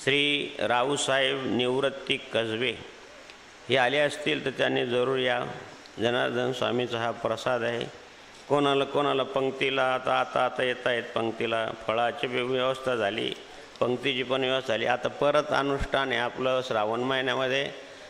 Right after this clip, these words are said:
आता बुक करून टाका श्रावण महिन्यातील अनुष्ठानला परत पंगत आहे. काही <clears throat> ज्यांना कोणाला पंगत द्यायची आहे किंवा आता पंक्तीचं योगदान संपलेलं आहे, फळाचं पण योगदान संपलेलं आहे,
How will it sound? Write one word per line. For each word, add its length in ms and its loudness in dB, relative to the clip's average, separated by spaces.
आता 260 4
बुक 240 0
करून 360 2
टाका 460 2
श्रावण 340 2
महिन्यातील 540 2
अनुष्ठानला 640 2
परत 280 0
पंगत 460 -2
आहे. 140 -10
काही 440 4
<clears throat> 280 -2
ज्यांना 340 2
कोणाला 420 2
पंगत 460 0
द्यायची 380 2
आहे 340 2
किंवा 360 -2
आता 240 2
पंक्तीचं 520 0
योगदान 560 2
संपलेलं 540 2
आहे, 460 -4
फळाचं 420 4
पण 240 2
योगदान 560 2
संपलेलं 560 0
आहे, 280 0